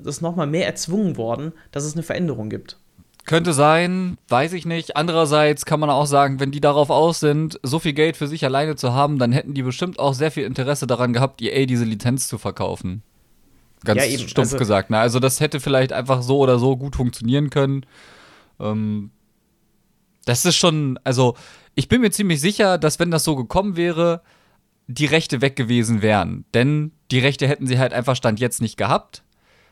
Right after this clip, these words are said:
Speaker 2: weil die Vereine ja auch aus den Ligen ausgeschlossen worden wären, so wie das klar kommuniziert wurde von uefa und Co. Also dementsprechend wäre da schon dieses rechte Paket arg ins Wanken gekommen. Ist nur die Frage, ob das aufgrund der aktuellen Vertragslaufzeit überhaupt irgendwie jetzt direkt passiert wäre oder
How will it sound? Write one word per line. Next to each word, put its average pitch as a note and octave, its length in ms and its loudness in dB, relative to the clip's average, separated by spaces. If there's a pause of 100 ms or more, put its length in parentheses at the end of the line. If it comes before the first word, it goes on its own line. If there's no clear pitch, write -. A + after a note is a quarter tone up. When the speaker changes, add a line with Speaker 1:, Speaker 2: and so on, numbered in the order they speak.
Speaker 2:
weil D3+ 520 2
die C#3 400 -2
Vereine C#3+ 360 -2
ja C#3 120 4
auch B2+ 140 2
aus C3 100 0
den B2+ 160 0
Ligen D3 220 -6
ausgeschlossen G#2+ 880 -4
worden G#2 260 -2
wären, G2 260 -2
so G#2 160 -4
wie A#2 60 -4
das G#2 380 -4
klar C3 200 2
kommuniziert B2 580 0
wurde A#2 200 0
von G#2 180 -4
uefa G#2+ 360 -4
und G2 180 -4
Co. G#2 300 -4 (280)
Also A2 380 2 (300)
dementsprechend A#2+ 640 0
wäre A2+ 80 4
da B2+ 100 2
schon B2 140 -4
dieses A2+ 300 -4
rechte B2+ 220 -4
Paket A#2+ 360 -4
arg B2 220 -2
ins G#2+ 160 -4
Wanken A#2+ 240 0
gekommen. G#2 360 -4
Ist G#2+ 120 -8
nur A#2 80 0
die A2 80 -4
Frage, A#2+ 340 2
ob A2 120 -2
das A2 140 -4
aufgrund A2 300 -2
der G2+ 60 0
aktuellen G2+ 260 -4
Vertragslaufzeit G2+ 680 -4
überhaupt G2+ 340 -4
irgendwie G2+ 300 -6
jetzt F#2+ 240 -8
direkt A2 220 -6
passiert A2 360 -2
wäre G#2 220 2
oder F#2+ 400 2